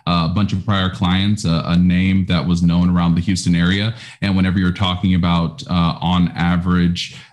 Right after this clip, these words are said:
the homeowner's insurance kind of being around three hundred dollars in, uh, in revenue, <laughs> uh, per policy, it kind of puts you in a spot where that's a lot different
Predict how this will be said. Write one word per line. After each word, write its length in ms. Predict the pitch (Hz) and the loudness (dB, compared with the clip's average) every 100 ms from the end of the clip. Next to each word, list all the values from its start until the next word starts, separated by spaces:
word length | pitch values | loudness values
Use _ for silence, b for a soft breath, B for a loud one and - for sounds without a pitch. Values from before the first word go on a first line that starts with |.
| - | -8
the 220 | 92 87 | -2 0
homeowner's 680 | 85 95 95 92 92 90 87 | 0 2 2 2 2 2 2
insurance 520 | 87 87 - 87 85 - | 2 0 0 2 2 0
kind 160 | 85 | -2
of 80 | 82 | 0
being 200 | 90 90 | 2 2
around 320 | 85 82 85 | 2 2 0
three 400 | 82 - 90 90 | -2 -6 -2 0
hundred 260 | 90 90 85 | 2 2 2
dollars 600 | 82 85 85 85 82 - | 0 0 2 0 -2 -4
in, 360 | 85 85 82 82 | 0 2 2 2
uh, 160 | 80 | 0
in 160 | 80 82 | 0 2
revenue, 580 | 82 87 85 80 80 87 - B | 2 0 0 0 0 -4 -8 B
<laughs> 760 | 127 - 180 151 - - - - | -2 0 -2 -4 -6 -10 -10 -4
uh, 240 | 98 85 | -4 -2
per 180 | - 110 | -2 -2
policy, 640 | 107 101 107 92 98 87 | 0 0 0 -2 -2 -2
it 80 | 90 | 0
kind 200 | 107 98 | 0 0
of 100 | 87 | 0
puts 240 | 110 92 | -2 -2
you 100 | 110 | 0
in 80 | 98 | 2
a 60 | 90 | 0
spot 300 | - 98 80 | -2 -4 -2
where 80 | 92 | -2
that's 160 | 90 | 0
a 60 | 85 | 0
lot 520 | 85 92 87 82 - | 2 0 -2 -8 -4
different 600 | 95 98 92 87 80 - | -4 -2 -2 0 0 -4